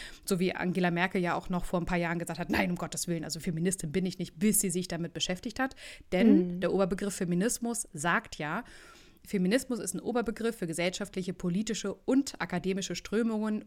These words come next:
Speaker 1: und soziale Bewegungen, die basierend auf kritischen Analysen von Geschlechterordnungen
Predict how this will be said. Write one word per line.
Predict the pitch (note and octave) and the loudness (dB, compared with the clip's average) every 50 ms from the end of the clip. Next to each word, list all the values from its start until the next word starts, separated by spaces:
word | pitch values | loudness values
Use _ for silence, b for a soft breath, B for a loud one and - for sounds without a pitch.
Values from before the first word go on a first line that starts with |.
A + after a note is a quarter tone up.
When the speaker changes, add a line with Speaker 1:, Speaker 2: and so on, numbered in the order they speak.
| - | -2
Speaker 1:
und | _ G3 A#3 C4 C4+ C4 - _ | _ 2 4 4 2 2 -2 _
soziale | - - D#3+ - - - F3 F3 F#3+ G3 | -8 -8 -4 -4 -2 0 2 2 2 2
Bewegungen, | E3 E3+ D#3+ D3 F#3 G#3 G#3 A3+ A3 A3+ A3+ G#3+ F3 C#3+ | 0 -2 0 2 2 2 2 0 -2 0 0 0 0 2
die | - G3 G3+ G#3+ A#3 C4+ D#4+ E4 E4 - | 4 4 6 6 6 6 4 2 0 -6
basierend | - D#3+ D#3 D3 - - E3 F3+ A3 B3 B3 B3+ A#3+ A#3 A3 - | -8 -6 -4 -4 -4 0 2 2 2 2 2 0 -2 -2 -2 -6
auf | D#3+ D#3 - - | -8 -10 -10 -12
kritischen | - - - B3 C4 - A3+ - - F#3 | -8 -2 -2 0 0 0 -4 -4 -6 -6
Analysen | - F3 E3+ E3+ E3+ E3+ F#3+ F#3+ F3+ F#3 F3 | -4 -2 -2 -2 0 0 0 0 -2 -4 -4
von | - E3+ D#3+ E3+ | -4 -4 -4 -4
Geschlechterordnungen | - E3 - - - E3 E3 G#3 - - - - D#3+ - - - D3 - - _ D#3 E3 D#3+ D#3+ E3+ G#3+ | -4 -4 -6 -6 -4 -4 -4 -6 -6 -6 -8 -6 -8 -6 -6 -10 -12 -12 -10 _ -4 -4 -2 -2 -2 -2